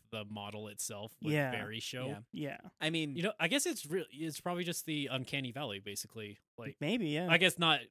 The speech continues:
Speaker 1: in, not in the way that it's too realistic, but in the
Speaker 2: Right.
Speaker 1: way, like, it's supposed to be human, but something's wrong in
Speaker 2: Yes.
Speaker 1: your head.
Speaker 3: Yeah.
Speaker 2: Yeah. Yeah. Yeah, I think that's it.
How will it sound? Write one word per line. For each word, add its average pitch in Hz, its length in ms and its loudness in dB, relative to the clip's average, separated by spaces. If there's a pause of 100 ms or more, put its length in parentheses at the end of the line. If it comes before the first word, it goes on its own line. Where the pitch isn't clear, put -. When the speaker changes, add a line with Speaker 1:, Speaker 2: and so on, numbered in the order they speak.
(120)
Speaker 1:
in, 170 200 0
not 175 180 6
in 165 60 4
the 160 80 4
way 143 140 6
that 127 140 4
it's - 120 0
too 165 200 0
realistic, 117 520 -2
but 131 140 -4
in 135 100 2
the 123 60 -2
Speaker 2:
Right. 120 40 0
Speaker 1:
way, 123 140 2
like, 113 260 -4 (420)
it's - 180 6
supposed - 400 4
to 156 60 -8
be 151 160 0
human, 135 420 0
but 120 140 -2
something's 120 420 -4
wrong 101 480 -6
in 107 100 -4
Speaker 2:
Yes. 123 160 -4
Speaker 1:
your 101 100 -6
head. 95 180 -10
Speaker 3:
Yeah. 123 160 -8
Speaker 2:
Yeah. 131 140 -4 (300)
Yeah. 262 280 2 (240)
Yeah, 190 160 0
I - 40 2
think 156 180 -4
that's 147 180 -4
it. - 120 -10